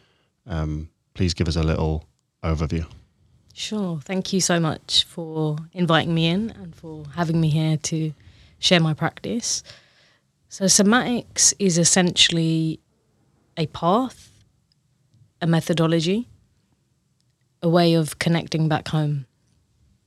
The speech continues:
Speaker 2: So with talking therapy, we're always focusing on thinking, thoughts, processing, behaviours, whereas somatics, we are looking at the whole of a person. We're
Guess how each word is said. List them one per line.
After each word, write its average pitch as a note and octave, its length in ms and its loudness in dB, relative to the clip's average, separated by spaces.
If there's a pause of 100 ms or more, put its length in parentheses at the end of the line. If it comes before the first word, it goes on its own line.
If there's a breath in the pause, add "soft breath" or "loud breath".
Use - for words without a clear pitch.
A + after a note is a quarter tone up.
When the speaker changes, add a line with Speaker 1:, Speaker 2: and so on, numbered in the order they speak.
(500)
Speaker 2:
So F#3 200 4
with F3 380 2
talking G3 340 4
therapy, D#3+ 400 2
we're D#3+ 200 2
always E3+ 380 4
focusing D#3 640 0
on D3 500 -10
thinking, F3+ 720 4
thoughts, - 760 2
processing, D#3+ 960 2
behaviours, D3+ 720 2 (560 loud breath)
whereas E3 340 4
somatics, - 840 2
we D#3+ 320 -2
are E3 100 2
looking D#3 520 2 (120)
at D3+ 220 -2 (560)
the D#3 120 -6
whole D3 400 2 (140)
of D3+ 100 -18
a D3+ 60 -18
person. D3 640 -2
We're D3+ 380 -6